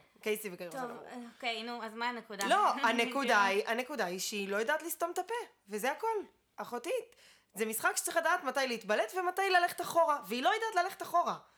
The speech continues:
Speaker 1: היא לא יודעת, וזאת הסיבה שהיא גם עומדת עכשיו להדחה. זה הכל.
Speaker 2: הסיבה
Speaker 1: זה
Speaker 2: שהיא עומדת להדחה זה הקשר שלה עם טל.
Speaker 1: אני באמת חושבת שאם
Speaker 2: לא,
Speaker 1: היא הייתה
Speaker 2: זה גם
Speaker 1: טיפה
Speaker 2: בעיה
Speaker 1: פחות
Speaker 2: שלה,
Speaker 1: בלתי
Speaker 2: אבל זאת
Speaker 1: נסבלת,
Speaker 2: הסיבה.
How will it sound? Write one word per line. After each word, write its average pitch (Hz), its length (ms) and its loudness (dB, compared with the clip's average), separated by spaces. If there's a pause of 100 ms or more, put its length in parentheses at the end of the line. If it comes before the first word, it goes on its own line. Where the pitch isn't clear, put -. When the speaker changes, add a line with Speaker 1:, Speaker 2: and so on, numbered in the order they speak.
(200)
Speaker 1:
היא 233 120 0
לא 302 60 6
יודעת, 370 300 4
וזאת 277 200 0
הסיבה 320 260 0
שהיא 320 120 -2
גם 240 80 0
עומדת 220 260 0
עכשיו 208 180 -8
להדחה. 175 360 -6 (1200)
זה 262 120 -6
הכל. 370 300 -6
Speaker 2:
הסיבה 226 360 -8
Speaker 1:
זה 220 100 -4
Speaker 2:
שהיא 254 100 -2
עומדת 247 180 -4
להדחה 233 440 -4
זה 269 80 -2
הקשר 247 340 -8
שלה 233 140 -14
עם 196 140 -14
טל. 180 240 -12 (1160)
Speaker 1:
אני 214 200 -2
באמת 220 380 -2
חושבת 277 540 -4 (260)
שאם 226 120 -4
Speaker 2:
לא, 226 40 0
Speaker 1:
היא 226 80 2
הייתה 226 160 4
Speaker 2:
זה 294 60 6
גם 254 80 2
Speaker 1:
טיפה 277 120 6
Speaker 2:
בעיה 277 140 4
Speaker 1:
פחות 277 220 6
Speaker 2:
שלה, 277 140 4
Speaker 1:
בלתי 277 160 0
Speaker 2:
אבל 220 100 0
זאת 220 120 0
Speaker 1:
נסבלת, 233 320 4
Speaker 2:
הסיבה. 277 160 2